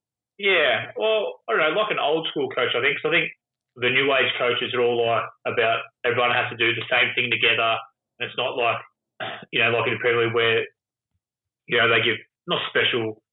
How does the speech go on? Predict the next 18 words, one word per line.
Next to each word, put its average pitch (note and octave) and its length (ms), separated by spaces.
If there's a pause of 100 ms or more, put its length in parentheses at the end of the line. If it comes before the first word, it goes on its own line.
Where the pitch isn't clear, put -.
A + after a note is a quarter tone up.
(140)
things, A#2 240
but B2 80
like A2+ 240
people A#2 180
get A#2 180
treated A2+ 280
differently. A2+ 340
And A#2 140
I - 120
think B2 140
that's A2 160
how A2 80
it A2 140
should A#2+ 160
be. A2 340
Maybe, E3 480 (880)
um, D#3 640 (1400)
Kevin C#3 220